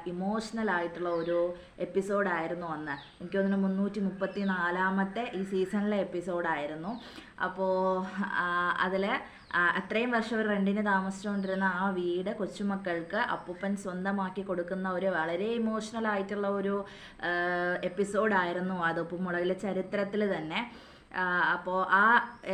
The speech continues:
എപ്പിസോഡിലായിരുന്നു അദ്ദേഹത്തിൻ്റെ വാർദ്ധക്യമായ ബുദ്ധിമുട്ടുകൾ ഉണ്ടായിട്ടും അദ്ദേഹം വന്നതും അഭിനയിച്ചതും. അപ്പോൾ കറക്റ്റ് ഒരു മാസം മുമ്പത്തെ എപ്പിസോഡാണ് കേട്ടോ അത്. ആ, അപ്പോൾ അതിൽ അവസാനം അദ്ദേഹം സ-, എല്ലാവരും കൂടി സദ്യ കഴിക്കുന്ന ഒരു,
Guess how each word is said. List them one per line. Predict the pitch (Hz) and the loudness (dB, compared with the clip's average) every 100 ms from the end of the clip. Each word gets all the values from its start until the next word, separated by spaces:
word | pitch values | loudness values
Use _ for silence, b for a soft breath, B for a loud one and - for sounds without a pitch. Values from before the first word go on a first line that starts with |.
| 190 | 0
എപ്പിസോഡിലായിരുന്നു | 190 190 196 202 196 220 202 185 190 190 175 | 0 -2 0 2 2 2 2 2 0 -2 -2
അദ്ദേഹത്തിൻ്റെ | 170 175 185 190 190 196 208 202 | 0 0 2 -2 0 0 2 2
വാർദ്ധക്യമായ | 185 180 185 202 202 226 220 226 240 | 4 4 4 2 0 2 4 4 2
ബുദ്ധിമുട്ടുകൾ | 220 214 202 208 208 220 | 0 0 2 2 0 0
ഉണ്ടായിട്ടും | 208 196 196 196 214 | 2 4 4 2 0
അദ്ദേഹം | 190 185 190 208 202 | 0 2 2 2 0
വന്നതും | 185 180 185 185 180 262 311 B B B | 0 -2 -2 -2 0 -2 -2 B B B
അഭിനയിച്ചതും. | 175 175 180 180 180 185 165 277 - | -2 -2 -4 -6 -4 -2 -2 -2 -4
അപ്പോൾ | - 208 208 | -4 -2 0
കറക്റ്റ് | 190 190 226 | 0 0 2
ഒരു | 202 | 2
മാസം | 202 202 202 226 | 4 2 2 2
മുമ്പത്തെ | 208 196 196 202 | 4 4 2 0
എപ്പിസോഡാണ് | 185 180 202 190 180 170 170 | -2 -4 0 0 0 -2 -6
കേട്ടോ | 175 196 | -2 -2
അത്. | 160 156 B B B B - | -2 -4 B B B B -8
ആ, | 170 175 170 170 | -2 2 4 4
അപ്പോൾ | 165 185 185 | 4 2 4
അതിൽ | 185 202 208 | 4 4 4
അവസാനം | 190 180 190 196 196 220 | 2 0 2 4 4 2
അദ്ദേഹം | 220 190 196 | 0 2 2
സ-, | 208 202 175 | 0 -2 0
എല്ലാവരും | 180 190 196 208 | 2 4 4 2
കൂടി | 214 | 2
സദ്യ | 208 196 170 190 | 2 -2 2 4
കഴിക്കുന്ന | 226 214 190 208 208 | 4 2 0 0 2
ഒരു, | 208 190 196 214 | 2 2 2 0